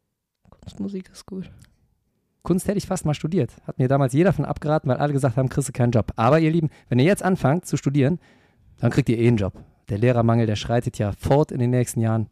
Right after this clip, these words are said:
Speaker 2: Das passt schon. Also sucht euch irgendwie schöne Nebenfächer raus, bei denen es tendenziell wenige Korrekturen gibt. Ja? Und das ist eine Entscheidung, die man schon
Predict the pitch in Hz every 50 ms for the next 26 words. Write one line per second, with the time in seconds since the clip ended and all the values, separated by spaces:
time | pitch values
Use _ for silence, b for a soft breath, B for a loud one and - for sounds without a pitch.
0 | _ - - 110 - - 107 107 - - 92 110 - _ - 110 107 110 127 160
1 | - - 131 - - 135 139 127 127 123 117 B B B B B B - - 151
2 | 139 123 113 117 131 143 147 139 117 - - 110 - - 104 98 104 120 151 -
3 | - B B B B B B 107 101 120 120 120 117 110 - - _ - - 139
4 | 147 147 135 - - 127 123 110 101 110 123 139 135 120 117 110 - 120 113 110
5 | - - - 107 98 98 92 90 87 - _ _ _ _ _ _ _ _ _ _
6 | - 120 135 139 - b b b b 110 - 143 - - - - 151 - 135 131
7 | 123 113 - - 101 101 113 151 175 170 127 113 117 120 - - 147 165